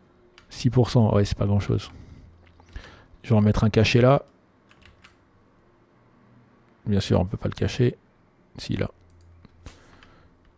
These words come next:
Ah non, c'est même pas, c'est même pas, même pas bon, ça. Donc c'est pas ça, hein. Donc, je les enlève, je les enlève. Je sais pas ce que c'est que ce truc, mais ça n'augmente pas ça. Donc ça ne va pas.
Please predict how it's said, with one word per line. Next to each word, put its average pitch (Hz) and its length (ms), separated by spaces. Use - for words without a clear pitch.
Ah 123 120
non, 104 100
c'est 110 140
même 101 240
pas, 120 260
c'est - 160
même 107 160
pas, 117 360
même 113 200
pas 117 140
bon, 117 200
ça. 110 160
Donc 92 160
c'est - 120
pas - 140
ça, - 140
hein. 131 280
Donc, 117 160
je 101 100
les 98 160
enlève, 90 240
je 90 60
les 87 120
enlève. 80 140
Je - 60
sais 92 60
pas - 120
ce - 60
que - 100
c'est 98 180
que - 60
ce - 100
truc, 110 400
mais 98 80
ça 92 160
n'augmente 110 380
pas 127 160
ça. - 380
Donc - 180
ça - 160
ne 120 80
va 113 140
pas. 123 460